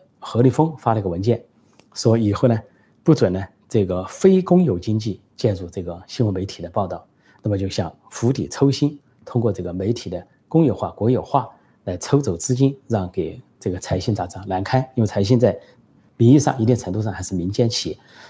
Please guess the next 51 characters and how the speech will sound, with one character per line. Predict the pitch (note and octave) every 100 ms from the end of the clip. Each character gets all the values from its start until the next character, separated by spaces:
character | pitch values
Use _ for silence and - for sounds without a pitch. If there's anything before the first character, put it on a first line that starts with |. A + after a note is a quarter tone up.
| -
这 | B2+
次 | A#2
马 | A2 F2+
云 | A2 -
到 | B2+
香 | - C3
港 | F2+
去， | - G2+ _ _ _ _ -
被 | B2
软 | G#2 E2+
禁 | C3+
的 | A#2+
马 | E2+
云 | F2+ -
能 | G#2
够 | G#2+
侥 | G2+ E2+
幸 | - G#2
到 | F2+
香 | B2
港 | A#2
去 | F2+ -
一 | F#2
趟， | - - _
去 | - B2
了 |
之 | -
后 | G2+
也 | F2
是 | -
布 | G#2 C#3+ A2+
置 | -
啊， | F2+ _ _ _ -
说 | G#2+
是 | G2+
把 | F2
这 | E2+ F#2
个 |
媒 | F2+ A2+
体 | - F2 -
怎 | -
么 | F#2+
转 | F#2+ D#2+
让。 | G2 G2 _ _ _
他 | - A#2
有 | F#2+
十 | - C3+
六 | A#2+
家 | A2+
媒 | F#2+
体， | G2 F2